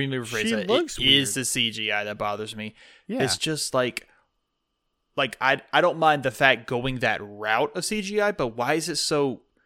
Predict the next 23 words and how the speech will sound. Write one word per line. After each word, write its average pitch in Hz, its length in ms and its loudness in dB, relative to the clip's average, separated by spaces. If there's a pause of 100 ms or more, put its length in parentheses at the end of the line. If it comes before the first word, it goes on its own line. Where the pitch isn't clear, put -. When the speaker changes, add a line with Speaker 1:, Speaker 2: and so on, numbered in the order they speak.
(460)
Speaker 1:
it 127 140 -12
just 110 260 -12
don't 120 400 -8
look 117 340 -6
good, 107 400 -6
y'all. 98 320 -6
Speaker 2:
Yeah. 110 360 -6 (280)
Speaker 1:
Like, 117 140 -10
it 127 80 -6
does 113 220 -14
not 113 320 -4
look 110 220 -8
great. 107 380 -10 (680)
So. - 180 -16
Speaker 2:
Can 127 100 -6
we 135 80 -4
get, 196 340 0
can 139 120 -6
we 156 140 -2
please 147 320 -4
get, 147 200 -2
like, 135 220 -6
the 117 180 -6